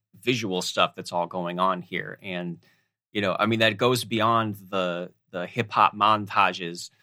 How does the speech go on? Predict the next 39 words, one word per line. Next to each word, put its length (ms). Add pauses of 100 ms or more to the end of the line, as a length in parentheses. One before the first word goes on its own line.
(460)
to 220
all 200
kinds 400
of 100
different 420
sounds 680
and 300
atmospheric, 840 (200)
uh, 220
you 100
know, 160
overlays, 680
audio 460
from 200
other 240
scenes. 680 (300)
I 40
feel 180
like 180
a 100 (320)
ton 300
of 140
attention 540
was 200
put 240
into 200
that, 320 (440)
uh, 120
aspect 540
of 120
this 220
movie. 460 (380)
And 220
the 80
score, 580
I 140
feel 300
like, 200
is 360